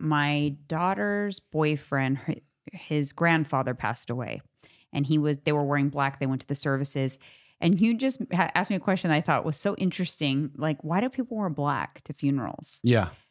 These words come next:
Speaker 1: So I wasn't sure. I think it's different in different cultures, by the way.
Speaker 2: Yes.
Speaker 1: But I did,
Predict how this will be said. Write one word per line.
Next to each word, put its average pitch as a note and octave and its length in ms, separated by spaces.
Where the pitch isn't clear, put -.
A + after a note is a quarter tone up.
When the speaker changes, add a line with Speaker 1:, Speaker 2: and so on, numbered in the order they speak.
Speaker 1:
So F3+ 120
I E3+ 60
wasn't A3+ 320
sure. G3 340
I - 60
think B3+ 200
it's - 160
different F#3 440
in E3 60
different D3+ 280
cultures, D#3 420
by A2 160
the G2+ 120
way. D#2 260
Speaker 2:
Yes. G#2+ 400
Speaker 1:
But F3+ 300
I D#3+ 140
did, F3 300